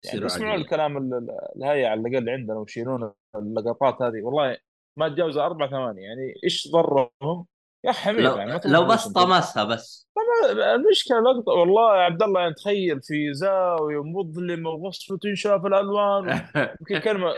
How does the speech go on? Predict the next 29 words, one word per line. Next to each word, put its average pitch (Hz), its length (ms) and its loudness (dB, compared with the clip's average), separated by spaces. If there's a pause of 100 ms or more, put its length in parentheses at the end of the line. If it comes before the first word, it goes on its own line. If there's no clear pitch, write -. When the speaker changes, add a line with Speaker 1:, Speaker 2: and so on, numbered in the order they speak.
(240)
Speaker 1:
مو 185 360 0
حتى 202 360 -4
الكلام، 220 420 -2
والله 208 240 2
لا، 147 180 0
يبغاك 175 280 -4
تعرف 202 160 -4 (680)
Speaker 2:
يبغاك 180 380 4
Speaker 1:
التفاصيل 180 60 2 (220)
Speaker 2:
تسوي 196 160 4
Speaker 1:
اللي 180 120 2
Speaker 2:
بوز 170 340 4
عشان 135 340 -6
تشوفه. 98 460 -12 (160)
Speaker 1:
دقيقة، 175 320 -2
شفت 165 300 -4
العجوز 180 340 2
هذيك 190 260 0 (200)
تسوي 170 320 -2
كذا 180 140 -2
النظارة 151 400 -4
حقتها 139 440 -4 (280)
الطالع. 180 440 -2
Speaker 2:
<laughs> - 40 -16
إيه. 139 360 2 (100)
Speaker 1:
<laughs> 160 380 -4
دور 196 200 2 (400)
نفس 220 400 -4
ذا. 170 260 -4